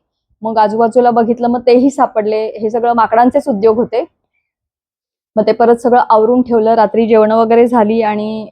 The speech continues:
अम, रात्री आम्ही तिथे झोपलो. सकाळी उठून तिथे रात्री, अ, बाहेर कोणी जाऊ नये,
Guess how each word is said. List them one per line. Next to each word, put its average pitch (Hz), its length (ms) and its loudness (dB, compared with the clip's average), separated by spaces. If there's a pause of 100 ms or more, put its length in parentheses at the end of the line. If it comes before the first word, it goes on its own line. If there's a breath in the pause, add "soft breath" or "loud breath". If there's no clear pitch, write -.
अम, 190 440 -10 (180)
रात्री 214 360 0
आम्ही 220 300 0 (240)
तिथे 240 200 -6
झोपलो. 240 400 -2 (560)
सकाळी 240 480 2
उठून 254 400 -4
तिथे 269 340 -2
रात्री, 302 640 -2
अ, 226 340 -2
बाहेर 233 340 -2
कोणी 277 320 0
जाऊ 240 260 2
नये, 233 400 -2